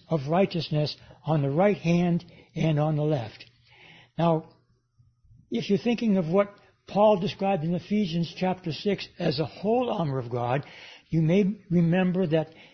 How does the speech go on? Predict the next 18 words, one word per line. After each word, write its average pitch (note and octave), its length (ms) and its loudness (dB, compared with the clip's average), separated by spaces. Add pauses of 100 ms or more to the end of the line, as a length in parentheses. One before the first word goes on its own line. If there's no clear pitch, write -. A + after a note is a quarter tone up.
(180)
in G#3 200 4
the F3 100 4
one F3 500 0
hand, D#3 480 -2 (1040)
the D#3+ 120 -6 (140)
Christian F#3 440 0
is E3+ 140 -4
to F#3 100 -10
carry F#3 560 0 (280)
the E3 100 -4
sword G3+ 400 2
of F#3+ 100 0
the E3 60 -4
Spirit. D#3 480 -4 (880)
In G3 120 2
the G3 180 4
other C4 260 0
hand, C3 500 -2